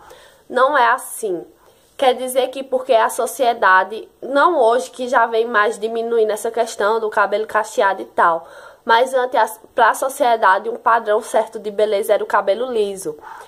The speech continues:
Então, quer dizer que só porque eu não tenho cabelo liso, eu não seria linda? Muito pelo contrário. A beleza está em você.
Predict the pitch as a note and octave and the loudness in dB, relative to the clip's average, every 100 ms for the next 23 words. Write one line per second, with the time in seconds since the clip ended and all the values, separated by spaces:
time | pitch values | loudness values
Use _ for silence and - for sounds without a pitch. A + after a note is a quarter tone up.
0 | - _ _ A#3+ C4 B3+ A#3 A3 A#3 A3+ | -20 _ _ -8 0 2 2 2 2 0
1 | C4 B3+ B3 C#4 C#4 D4+ B3+ - - A#3 | 0 -2 -2 -2 -4 0 0 -4 -4 0
2 | A3+ B3 B3+ - - C4+ E4 D#4 B3+ G#3+ | 2 0 -2 -2 0 2 0 2 2 2
3 | G#3 G#3+ G#3+ G#3 G#3 - A3+ A#3+ E4 D4 | -2 -4 -4 -4 -4 2 2 2 2 -2
4 | A3+ A3 G3+ G#3+ C#4+ A#3 F3+ G#3+ B3+ D#4+ | 0 -2 -2 -2 -2 0 0 -2 -4 -2
5 | D#4+ - D4+ D#4+ F#4+ F#4 D4+ G3+ G3+ G3 | -2 0 -2 0 -4 -2 2 2 2 -2
6 | F3+ - - - - _ - A3 - C4 | -10 -18 -20 -20 -20 _ 0 0 2 0
7 | C#4 D#4+ D#4 D4 D4+ A3 A#3 - B3 - | 2 2 0 -4 0 2 0 -4 -8 -2
8 | G3+ F3+ | -2 -2